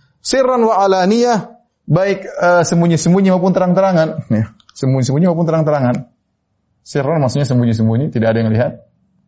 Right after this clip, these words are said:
Maksudnya alaniyah, terang-terangan. Eh, sebagian mengatakan maksudnya, eh, kapan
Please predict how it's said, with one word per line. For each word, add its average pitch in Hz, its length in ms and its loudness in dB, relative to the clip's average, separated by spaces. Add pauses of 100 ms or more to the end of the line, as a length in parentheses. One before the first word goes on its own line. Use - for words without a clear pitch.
(560)
Maksudnya 120 400 -4
alaniyah, 131 480 -2
terang-terangan. 135 720 -2 (2750)
Eh, 135 460 0
sebagian 160 420 0
mengatakan 175 540 0
maksudnya, 151 800 -2 (560)
eh, 151 760 0 (200)
kapan 262 360 -2